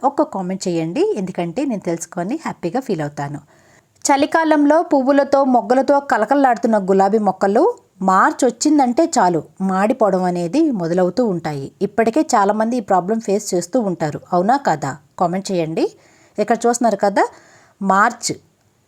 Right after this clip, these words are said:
ఫస్ట్ వీకేనండి. చూడండి, ఆకులు చక్కగా కమిలిపోయాయి, మొక్క అయితే చాలా డల్ అయిపోయింది. కాకపోతే ఇక్కడ సంతోషించవలసిన విషయం ఏంటంటే కొత్తగా చిగుర్లు వస్తున్నాయి. అంటే తను హ్యాపీగానే ఉంది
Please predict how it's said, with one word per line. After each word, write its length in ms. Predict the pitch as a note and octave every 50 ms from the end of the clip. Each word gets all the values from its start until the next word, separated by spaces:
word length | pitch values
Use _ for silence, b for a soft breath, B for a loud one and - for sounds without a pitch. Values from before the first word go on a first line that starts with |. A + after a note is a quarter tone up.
| _ -
ఫస్ట్ 240 | - G3+ G3 - A3+ G#3
వీకేనండి. 540 | G3+ G3 - G3 F3 D#3+ D#3 D#3+ E3 A#3+ D#4 G4 G4+ - _ _ _ _ _ _ _ -
చూడండి, 380 | A#3+ G#3 F#3 E3+ D3+ D3 C#3+ - - _ _ - G3+ G3
ఆకులు 320 | F#3+ F#3+ - A3+ G#3+ B3+ C#4+ C#4 -
చక్కగా 320 | - F3+ - - G3 G#3+ G#3 G#3 -
కమిలిపోయాయి, 720 | F#3+ F3 F3 F3+ G3 G3 - F#3+ F3+ F3+ F3 F3 G3+ C4+ F#4+ A4 b b b b b b b - -
మొక్క 140 | - - - G#3
అయితే 160 | G3+ F#3 F3+ F3+ -
చాలా 220 | G3 F3+ F3+ F#3+ G3 F3+
డల్ 180 | F#3 F#3 F3+ F#3+
అయిపోయింది. 520 | F#3+ F#3 - G3 F3+ F3+ F3+ F#3 G3 C4+ F#4+ G#4+ - b b b b b b b _ -
కాకపోతే 540 | C#4+ C#4+ C#4 D4 A3+ - F#3+ F3+ F#3 E4+ F#4 - - D4 D4+
ఇక్కడ 160 | - F#4+ G4 G4 - G4
సంతోషించవలసిన 1080 | B3 C4+ D4+ G#4+ G#4+ G#4 G4+ F#4 D#4 D#4 D#4 C#4+ C4 A#3+ A3+ A3+ G#3+ G#3+ - A3+ G#3+ G3+ F#3+
విషయం 200 | G3 - A#3+ A3+ G#3
ఏంటంటే 380 | G3 F#3+ F#3+ G3 F#3+ F3+ - D#4+ E4+ - -
కొత్తగా 300 | A#3+ - - G#4 A4 A4+ A4 -
చిగుర్లు 320 | - B3+ A3+ D#4+ E4+ D#4+ A3+ F3+
వస్తున్నాయి. 460 | F3 - - F#3 E3 D#3 D3 C#3+ C#3+ - _ _ - F3+
అంటే 200 | E3+ F3 E4+ A4 B4 - _ _ _ _ _ -
తను 160 | A3+ A#3+ E4 E4+ -
హ్యాపీగానే 600 | A#3+ - - _ - B3+ C4 D#4+ F4 F#4+ G#4+ G#4+ E4+ C4+
ఉంది 240 | A#3 A#3+ A3+ G#3+